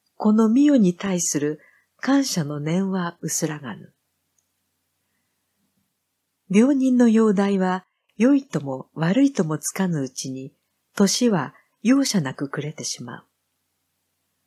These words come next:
新年を迎える用意もしなければならぬが、何を買ってどうするものやらわからぬ。それでも、美代が病人の指図を聞いて、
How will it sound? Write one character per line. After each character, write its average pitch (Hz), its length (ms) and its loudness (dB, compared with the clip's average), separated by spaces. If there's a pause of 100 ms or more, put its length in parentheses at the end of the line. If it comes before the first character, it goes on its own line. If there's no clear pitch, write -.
(240)
新 233 340 4
年 170 260 4
を 156 60 0
迎 165 300 2
え 202 100 2
る 196 120 4
用 233 160 6
意 208 80 6
も 175 120 2
し 175 160 -2
な 202 120 4
け 202 120 -2
れ 170 100 2
ば 165 120 -2
な 170 140 -2
ら 185 100 2
ぬ 165 160 -4
が、 151 220 -4 (520)
何 277 340 4
を 214 100 6
買 156 160 -4
っ - 40 -20 (180)
て 147 300 -8 (180)
ど 202 160 4
う 233 60 4
す 214 140 -2
る 160 100 0
も 156 140 -2
の 170 100 2
や 208 160 2
ら 135 120 -4
わ 135 160 -6
か 147 160 -10
ら 135 120 -12
ぬ。 - 160 -20 (1200)
そ - 220 -2
れ 262 120 4
で 277 120 2
も、 156 260 -2 (420)
美 202 160 2
代 175 120 4
が 143 260 -6 (280)
病 196 240 4
人 240 220 2
の 233 100 0
指 233 340 -4
図 156 160 -2
を 147 120 -4
聞 165 240 -12
い 160 80 -16
て、 156 280 -8